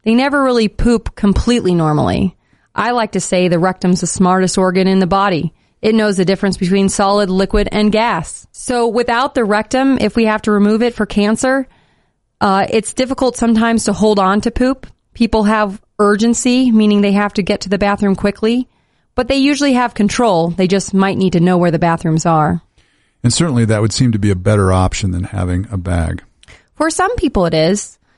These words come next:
Speaker 1: Everybody's different. Some people would rather poop in a bag because they want to fish and it's really hard to, from your boat, go have a bowel movement.
Speaker 2: Do some people find that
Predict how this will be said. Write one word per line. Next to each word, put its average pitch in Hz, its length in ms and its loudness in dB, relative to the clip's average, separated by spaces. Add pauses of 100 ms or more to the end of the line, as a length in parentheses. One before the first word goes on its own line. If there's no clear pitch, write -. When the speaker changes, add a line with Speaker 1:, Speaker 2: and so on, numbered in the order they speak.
(240)
Speaker 1:
Everybody's 226 600 0
different. 202 420 -2 (300)
Some 254 360 0
people 220 540 0 (400)
would 233 140 0
rather 226 420 -2
poop 214 240 -2
in 190 80 2
a 190 80 0
bag 180 500 -2 (140)
because 214 360 -2
they 208 320 2 (280)
want 208 300 0
to 202 40 0
fish 226 480 -2
and 196 140 0
it's 202 160 -4
really 220 200 0
hard 208 400 0
to, 202 300 0 (220)
from 214 200 0
your 202 120 0
boat, 214 380 -2 (220)
go 196 280 -2 (140)
have 185 240 -2
a 196 60 0
bowel 190 260 0
movement. 160 420 0
Speaker 2:
Do - 80 -6
some - 200 2
people 175 260 0
find 127 480 2
that 110 320 0